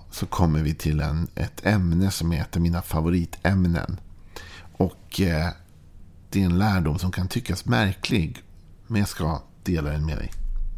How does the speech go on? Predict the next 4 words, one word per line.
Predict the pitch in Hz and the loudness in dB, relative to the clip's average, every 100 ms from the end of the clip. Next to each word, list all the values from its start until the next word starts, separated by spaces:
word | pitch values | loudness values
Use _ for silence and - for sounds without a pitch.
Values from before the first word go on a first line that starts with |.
| - - - - - - - - | -10 -12 -10 -10 -10 -14 -16 2
Ordspråksboken | 127 113 - 98 - 110 104 101 104 | 4 4 2 0 2 0 2 4 4
nitton | 113 - - 71 151 | 4 0 0 0 0
och | - 76 | -2 -2
vers | 69 - | -2 -4